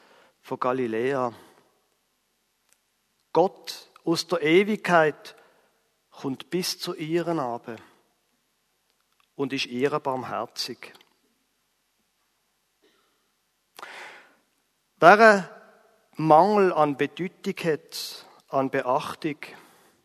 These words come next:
der soll gut zuhören auf das, was dort Maria sagt.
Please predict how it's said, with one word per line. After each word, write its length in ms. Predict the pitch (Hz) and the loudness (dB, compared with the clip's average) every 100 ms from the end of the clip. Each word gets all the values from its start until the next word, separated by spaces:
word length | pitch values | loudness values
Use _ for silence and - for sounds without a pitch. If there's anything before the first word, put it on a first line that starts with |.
| _ _ _ _ _ _ _ - | _ _ _ _ _ _ _ -10
der 100 | 120 | -8
soll 220 | - 113 | -6 -8
gut 340 | - 120 147 | -6 -6 -6
zuhören 880 | - - 120 131 151 123 110 120 107 - _ _ _ _ _ _ _ _ | -8 -10 -6 -2 -2 -2 -4 -8 -10 -16 _ _ _ _ _ _ _ _
auf 160 | 127 - | -12 -4
das, 300 | 123 139 - | 0 0 0
was 80 | 160 | -2
dort 200 | 143 135 | -2 -2
Maria 420 | 131 127 117 113 | -2 -2 -4 -6
sagt. 680 | - 104 123 - - - | -8 -8 -10 -10 -18 -20